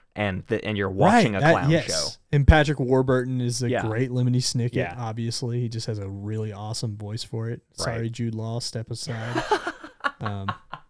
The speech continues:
Speaker 2: my, my Lemony Snicket is Patrick Warburton.
Speaker 1: Yeah. Well,
Speaker 2: Um,
Speaker 1: my Lemony Snicket is Tim Curry, turns out.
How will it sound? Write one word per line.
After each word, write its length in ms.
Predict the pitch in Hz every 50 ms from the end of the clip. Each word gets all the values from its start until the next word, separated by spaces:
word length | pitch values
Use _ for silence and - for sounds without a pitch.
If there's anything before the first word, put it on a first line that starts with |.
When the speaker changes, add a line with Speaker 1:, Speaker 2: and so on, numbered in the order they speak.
| _ _ _ _ _ - _
Speaker 2:
my, 420 | 110 110 117 117 117 117 117 117 - -
my 300 | - 131 127 131 131 135
Lemony 340 | 135 131 131 131 131 127 127
Snicket 560 | 127 - - - 127 127 - - 127 127 110 - _
is 360 | - 120 120 120 120 123 120
Patrick 440 | - - 127 123 123 120 - 123 120
Warburton. 640 | 117 113 117 120 123 151 139 120 113 110 127 127 123 - 170 - _ -
Speaker 1:
Yeah. 60 | 127
Well, 180 | 107 101 98 107 107
Speaker 2:
Um, 120 | 104 107
Speaker 1:
my 140 | 117 117 113
Lemony 280 | 120 120 117 113 110 107
Snicket 400 | 107 - - 113 107 - - 107
is 140 | 98 95 -
Tim 260 | - - 113 101 98
Curry, 380 | - - 110 107 104 98 92 101
turns 360 | - - - 98 95 98 98
out. 300 | 104 101 101 95 95 -